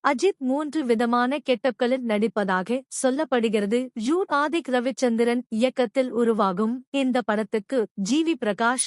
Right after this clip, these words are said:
இசையமைக்கிறார். தெலுங்கு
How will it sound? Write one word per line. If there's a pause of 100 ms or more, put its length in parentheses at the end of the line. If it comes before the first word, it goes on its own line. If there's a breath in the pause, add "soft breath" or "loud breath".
இசையமைக்கிறார். (920)
தெலுங்கு